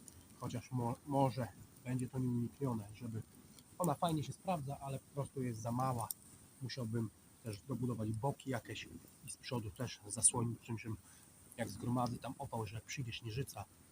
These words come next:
nie nawiewało mi tam śniegu. Piec, tak jak mówiłem, powstanie w tamtym miejscu. Tak jak wy na mnie teraz patrzycie, to bokiem kamery zrobimy piec. Zaraz się przejdę, pokażę wam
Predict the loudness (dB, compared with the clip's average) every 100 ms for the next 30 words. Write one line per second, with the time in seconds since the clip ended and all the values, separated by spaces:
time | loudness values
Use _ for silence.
0 | -20 -20 -12 0 4 4 4 4 4 4
1 | 2 0 0 -2 -4 -12 -20 -20 -20 -20
2 | -18 -18 -18 -18 -20 -20 -20 -20 -20 -20
3 | -20 -20 0 2 2 -2 -4 -4 -2 0
4 | 4 4 2 -4 -2 2 2 0 -4 -20
5 | -8 0 0 2 2 4 2 -2 -8 -8
6 | -14 -20 -20 -20 -4 -2 2 4 6 6
7 | 2 0 -4 -6 -4 -4 -2 -6 -8 -20
8 | -20 -8 -2 2 2 0 -4 -6 -18 -20
9 | -20 -8 -2 2 2 0 -4 -10 -18 -18
10 | -10 -2 2 4 4 2 0 -2 -4 -16
11 | -20 -20 -20 -20 -20 -20 -20 -10 -10 -2
12 | 4 4 4 -2 -8 -20 -8 -2 -2 0
13 | 2 2 2 -4 -4 0 0 0 -2 -4